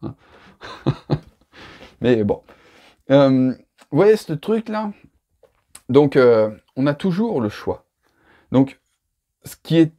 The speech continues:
intéressant ici, c'est en quoi est-ce que, justement, on va y venir par la suite, mais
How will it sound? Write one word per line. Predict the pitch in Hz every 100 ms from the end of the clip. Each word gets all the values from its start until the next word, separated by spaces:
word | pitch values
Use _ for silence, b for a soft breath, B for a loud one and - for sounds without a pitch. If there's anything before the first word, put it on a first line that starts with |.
| _ _ -
intéressant | 147 139 139 135 139
ici, | 139 - 226
c'est | 202 123 95 - _ _ _ _
en | - 139
quoi | 190 175
est-ce | 160
que, | - 165 156 135
justement, | 120 120 151 170
on | 147
va | 120
y | 117
venir | 127 151 139
par | -
la | 113 117
suite, | - 214
mais | 123